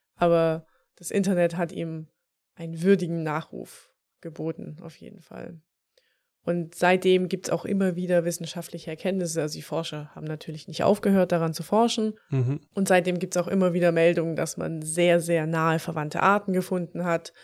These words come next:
Speaker 1: Das ist aber alles recht aufwendig, weil es gibt auch sehr viele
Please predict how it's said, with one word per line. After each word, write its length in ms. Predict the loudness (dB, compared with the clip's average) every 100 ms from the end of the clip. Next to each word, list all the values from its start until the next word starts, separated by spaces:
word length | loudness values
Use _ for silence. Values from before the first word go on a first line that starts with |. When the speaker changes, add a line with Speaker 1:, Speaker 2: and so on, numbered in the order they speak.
| -8
Speaker 1:
Das 80 | -4
ist 60 | -2
aber 140 | 0
alles 220 | 0 0
recht 220 | -4 -4
aufwendig, 720 | 2 2 2 0 -2 -8 -12 -6
weil 240 | -2 -2
es 240 | -4 -8
gibt 180 | -12 -16 _ _ _
auch 420 | -6 -6 -8 _ _ _
sehr 240 | -6 -6
viele 480 | -4 -6 -4 -2 -2